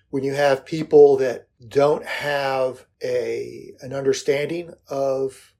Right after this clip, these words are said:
that nature of naval warfare, or worst, have allowed themselves to be professionally compromised for accounting reasons to justify s-, lower manning levels, all you have to do is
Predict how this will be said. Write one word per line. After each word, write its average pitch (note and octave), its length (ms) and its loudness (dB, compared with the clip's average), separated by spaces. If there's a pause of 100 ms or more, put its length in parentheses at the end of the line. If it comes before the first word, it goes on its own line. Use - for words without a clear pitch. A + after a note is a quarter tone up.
(100)
that C3+ 300 0
nature C3+ 440 -4
of C3+ 80 -2
naval C3 320 -2
warfare, D3 640 -2 (400)
or B2+ 260 2
worst, C#3+ 640 4 (220)
have C3+ 180 -4
allowed C3 360 0
themselves C3+ 500 -2
to B2 60 -20
be B2+ 120 -12
professionally C3 600 -8
compromised C#3+ 840 -6 (320)
for B2 600 2 (180)
accounting C#3 560 -6
reasons D3+ 580 -8 (360)
to B2+ 220 -6
justify C3+ 580 0
s-, - 240 -6
lower C3+ 340 4
manning B2+ 300 -6
levels, D#3 420 -4 (220)
all F#3+ 160 6
you G#3+ 100 6
have F3+ 120 4
to D#3 80 -2
do D#3 240 2
is B2+ 220 2